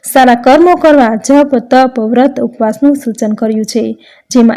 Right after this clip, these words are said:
એકાદશીના વ્રતનું મહાત્મ્ય ખૂબ જ મોટું છે. એકાદશી એટલે કે અગિયારસ, જે વર્ષમાં ચોવીસ આવે છે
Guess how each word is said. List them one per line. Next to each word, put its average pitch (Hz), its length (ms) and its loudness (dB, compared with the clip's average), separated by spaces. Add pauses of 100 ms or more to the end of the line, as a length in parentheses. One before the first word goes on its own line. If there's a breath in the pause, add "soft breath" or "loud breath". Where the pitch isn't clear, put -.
એકાદશીના 277 760 2
વ્રતનું 220 380 -2
મહાત્મ્ય 220 480 -2
ખૂબ 247 280 2
જ 277 160 2
મોટું 214 340 -2
છે. 214 340 -8 (280)
એકાદશી 226 800 -2
એટલે 220 220 -8
કે 277 180 -4
અગિયારસ, 220 720 -4
જે 233 100 2
વર્ષમાં 277 560 0
ચોવીસ 233 420 0
આવે 233 240 2
છે 247 420 -2